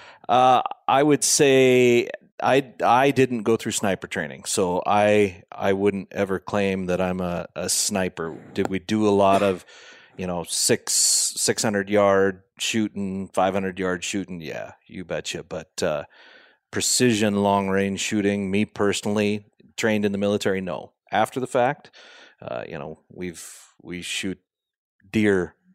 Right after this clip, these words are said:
you know, get the guns nowadays, the trajectories, the ballistics inside of these rounds, and some of the guns, you know,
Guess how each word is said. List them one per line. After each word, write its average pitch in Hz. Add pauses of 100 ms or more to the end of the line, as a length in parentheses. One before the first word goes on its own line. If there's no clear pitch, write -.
(140)
you 85
know, 71
get 95 (380)
the 98
guns 107
nowadays, 98
the 90
trajectories, 98
the 85
ballistics 90
inside 90
of 87
these 85
rounds, 90
and 82 (400)
some 104
of 87
the 85
guns, 90
you 87
know, 85